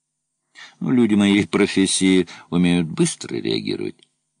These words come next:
Да мне и терять было нечего, так что я тоже, не меняя выражения лица и не переставая жевать, сказал: «Продолжай, крошка». Красотка с некоторым сомнением в голосе спросила: «Вы сидели?»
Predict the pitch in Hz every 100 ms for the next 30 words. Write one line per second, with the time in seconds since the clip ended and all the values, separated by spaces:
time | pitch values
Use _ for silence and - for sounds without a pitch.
0 | _ - 113 127 262 95 85 113 233 220
1 | - 160 160 165 - 131 - - - 139
2 | 135 160 - - - 175 104 87 92 101
3 | 110 - 95 85 90 101 113 117 131 127
4 | - 175 92 90 117 113 120 117 110 -
5 | 123 226 135 127 147 262 - 120 117 160
6 | 170 - 139 139 143 160 170 147 151 151
7 | 127 - - - - _ _ _ _ _
8 | _ _ _ - - - - 110 123 175
9 | 156 143 123 131 135 - 127 117 113 123
10 | 135 120 117 101 135 127 117 - 101 101
11 | 117 117 113 107 98 - 76 87 95 -
12 | 87 65 92 120 135